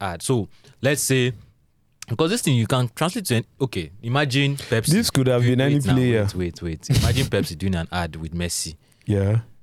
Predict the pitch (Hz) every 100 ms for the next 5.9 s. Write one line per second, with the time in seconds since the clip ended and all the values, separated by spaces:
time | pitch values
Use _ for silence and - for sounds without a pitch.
0 | - 87 85 80 76 - 101 - 101 85
1 | 92 90 87 82 73 - 90 - 85 76
2 | 80 78 - - 87 98 101 101 85 82
3 | 76 - 71 - - 92 92 85 82 -
4 | 92 90 87 117 107 90 92 101 - 101
5 | 95 95 - - - _ 101 101 78